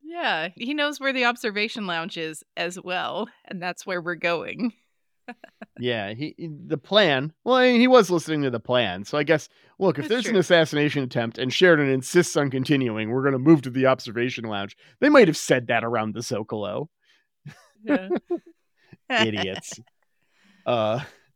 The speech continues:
Speaker 2: uh, G'Kar and Sheridan exchange a look here when the Star Fury pops out the window.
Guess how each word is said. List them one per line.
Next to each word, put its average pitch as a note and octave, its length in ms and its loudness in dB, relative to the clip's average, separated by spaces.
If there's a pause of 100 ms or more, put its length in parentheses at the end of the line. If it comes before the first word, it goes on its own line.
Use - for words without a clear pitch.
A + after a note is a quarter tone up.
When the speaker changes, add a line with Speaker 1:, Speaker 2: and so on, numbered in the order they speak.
(1160)
Speaker 2:
uh, F#2+ 240 -8
G'Kar A3+ 580 -2
and D3 180 -2
Sheridan C3+ 800 -4 (360)
exchange D#3+ 580 -4
a B2+ 60 -4
look B2 220 -6
here C#3 360 -4
when A#2+ 160 -6
the A#2 80 -10
Star B2 300 -6
Fury B2 320 -2
pops A#2+ 340 -2
out A#2 160 -4
the B2 80 0
window. B2 480 2